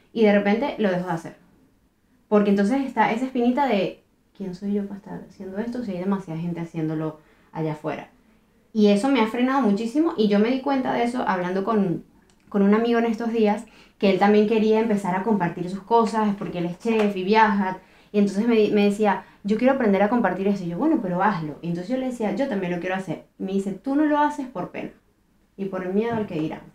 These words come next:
Así de sencillo. Tú no lo has hecho solo por esa razón. Y eso me resonó demasiado, y dije, "Wow, al final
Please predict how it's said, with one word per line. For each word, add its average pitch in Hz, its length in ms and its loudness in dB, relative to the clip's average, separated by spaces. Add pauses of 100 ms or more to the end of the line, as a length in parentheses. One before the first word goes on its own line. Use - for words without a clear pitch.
(520)
Así 170 240 -10
de 160 80 -6
sencillo. - 380 -8 (560)
Tú 220 60 -2
no 240 100 2
lo 262 100 2
has 269 80 0
hecho 247 240 -4 (140)
solo 226 300 0
por 196 120 0
esa 170 160 -6
razón. - 320 -8 (460)
Y 247 100 0
eso 285 120 2
me 302 100 6
resonó 220 320 2
demasiado, 240 640 0 (400)
y 214 100 -2
dije, 208 160 4
"Wow, 220 280 6
al 175 120 2
final 190 500 -2